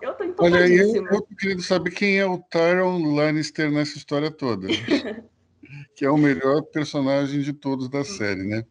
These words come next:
Speaker 1: Se você acha que o Brasil tem a terceira via, calma que Alagoas também tem. Tem um tucano na terceira via de Alagoas, que é o senador Rodrigo Cunha, que falou que vai sair a governador. Ele já declarou ali que vai sair.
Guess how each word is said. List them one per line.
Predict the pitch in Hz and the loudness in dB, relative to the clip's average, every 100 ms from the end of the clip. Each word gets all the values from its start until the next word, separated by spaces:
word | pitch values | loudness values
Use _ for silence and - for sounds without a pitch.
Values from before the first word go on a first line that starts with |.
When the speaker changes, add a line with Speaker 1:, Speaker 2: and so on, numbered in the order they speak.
| _ | _
Speaker 1:
Se | 269 | -14
você | 285 311 392 | -12 -10 -4
acha | 254 247 427 - 403 | -2 -2 -6 -8 -10
que | - 330 | -8 -8
o | |
Brasil | - 269 - 254 | -2 -2 -2 -6
tem | 240 | -10
a | 240 | -8
terceira | 220 233 226 208 | -10 -8 -8 -8
via, | 202 302 | -8 -12
calma | - 254 320 | -4 -2 -2
que | 392 | -6
Alagoas | 392 330 277 381 | -6 -6 -8 -8
também | 403 427 480 | -6 -6 -6
tem. | 359 254 247 226 _ _ _ _ | -10 -10 -12 -14 _ _ _ _
Tem | 285 330 | -2 2
um | 403 | 2
tucano | 403 415 415 294 294 466 523 269 185 175 208 | 4 2 4 2 4 4 2 0 -4 -6 -4
na | 214 | -4
terceira | 226 254 254 214 | -2 -4 -2 -2
via | 208 220 247 | -4 -6 -4
de | 214 | -2
Alagoas, | 196 185 160 151 - - _ _ _ _ | -2 -6 -10 -12 -14 -20 _ _ _ _
que | 320 262 | -4 -2
é | 285 - - | -4 -6 -6
o | 277 320 605 - - | 0 2 0 -6 -4
senador | 370 320 233 202 240 339 440 - _ _ _ _ | -4 -2 -4 -2 -2 -2 -4 -10 _ _ _ _
Rodrigo | - 330 240 339 415 453 | -2 -2 0 0 0 -2
Cunha, | - 294 415 370 | -2 -2 0 -2
que | 311 320 | -4 -8
falou | - 370 - 415 | -4 -4 -4 -4
que | 370 | -4
vai | 277 392 | -2 -4
sair | - 440 440 | -4 0 0
a | |
governador. | 440 427 440 539 403 202 | 0 -2 -2 -4 -4 -4
Ele | 180 | -4
já | 196 214 | -2 -2
declarou | 262 302 302 247 269 | -2 -4 -4 -4 -6
ali | 226 254 427 | -6 -2 -4
que | - 381 | -2 -6
vai | 349 - - | -6 -8 -6
sair. | 605 427 - | -4 -2 -4